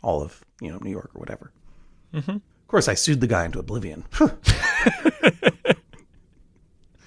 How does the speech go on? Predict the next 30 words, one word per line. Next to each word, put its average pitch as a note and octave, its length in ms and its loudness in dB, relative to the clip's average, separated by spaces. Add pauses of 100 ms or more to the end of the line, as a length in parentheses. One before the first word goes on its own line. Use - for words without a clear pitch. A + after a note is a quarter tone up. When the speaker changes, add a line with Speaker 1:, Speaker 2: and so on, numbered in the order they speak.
(500)
Speaker 1:
Oh, F3+ 100 10
one G3+ 180 10
other A#3 160 8
thing A3+ 160 6
we G3+ 100 8
settled F#3 300 8
in E3 100 6
part E3+ 200 6
one E3 120 6
of D#3 60 6
this C3+ 100 2
podcast, C#3 540 2 (300)
uh, G#2 360 2
speaking B2+ 320 0
of A2 60 2
not A2 200 0
to A#2+ 40 -4
brags, G#2 380 2 (340)
we C3 100 2
did C3 140 6
establish B2 480 6
that, B2+ 240 -2
um, C3 360 4 (100)
I C#3+ 80 0
know C#3+ 160 2
Black C#3+ 180 2
Francis - 340 -10
a E3 60 -10
little D#3 180 -6
bit. - 260 -6